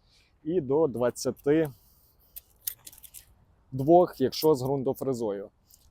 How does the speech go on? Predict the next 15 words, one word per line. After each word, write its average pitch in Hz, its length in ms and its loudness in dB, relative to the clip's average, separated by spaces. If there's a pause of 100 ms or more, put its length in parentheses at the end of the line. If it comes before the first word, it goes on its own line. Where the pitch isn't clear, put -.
А, 113 880 0 (520)
отака 147 380 2
підбірочка, 165 720 0
Янмари, 151 640 2
Ісекі, 131 640 0 (360)
Куботи. 131 720 2 (640)
В - 60 -8
принципі, 135 540 -2
все 151 420 2 (180)
найнадійніше 123 840 -2
і 113 40 -4
наймасовіше, 117 840 -4
що 127 300 -6
є. 104 260 -4 (840)
А, 107 720 -2